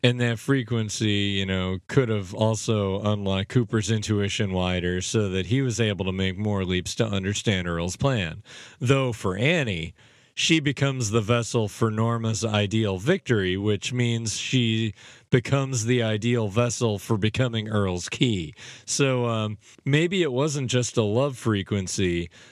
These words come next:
that Cooper and Annie were imbibing in when, when they were having their moment in his room. Maybe either in addition to love or instead of love, maybe it was appetite.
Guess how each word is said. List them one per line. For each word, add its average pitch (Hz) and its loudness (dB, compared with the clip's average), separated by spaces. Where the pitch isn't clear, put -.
that 101 0
Cooper 120 2
and 98 0
Annie 98 2
were 90 0
imbibing 104 2
in 92 0
when, 87 -2
when 95 0
they 90 0
were 90 0
having 98 0
their 90 0
moment 95 0
in 87 0
his 87 -2
room. 87 -2
Maybe 127 0
either 135 4
in 117 -2
addition 131 0
to 131 0
love 123 0
or 113 2
instead 110 0
of 107 -4
love, 95 0
maybe 131 2
it 110 -4
was 104 -2
appetite. 98 -2